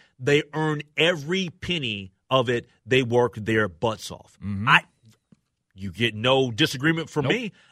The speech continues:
Speaker 1: I, I'll tell you this right now, and I, I'm,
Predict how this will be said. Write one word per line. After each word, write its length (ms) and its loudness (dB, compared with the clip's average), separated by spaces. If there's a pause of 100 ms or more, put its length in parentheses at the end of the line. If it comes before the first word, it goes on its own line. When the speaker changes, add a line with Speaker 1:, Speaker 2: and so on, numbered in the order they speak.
(100)
Speaker 1:
I, 80 -4 (360)
I'll 100 6
tell 140 -2
you 80 -2
this 160 0
right 160 2
now, 340 -2 (300)
and 100 2
I, 80 2 (260)
I'm, 160 -4